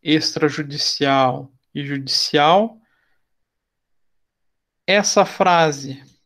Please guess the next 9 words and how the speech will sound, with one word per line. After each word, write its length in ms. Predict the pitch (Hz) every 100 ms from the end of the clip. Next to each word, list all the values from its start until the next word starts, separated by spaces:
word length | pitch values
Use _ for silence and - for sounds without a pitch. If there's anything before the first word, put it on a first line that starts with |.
| _ _ _ -
não 220 | 208 214
faz 320 | 208 214 208
pensar 460 | - 202 180 - 180
com 180 | 185 175
que 100 | 175
a 60 |
gente 220 | 165 170 -
trabalhe 420 | 170 151 151 151
exclusivamente 1300 | - - 175 160 165 160 160 180 196 - - 135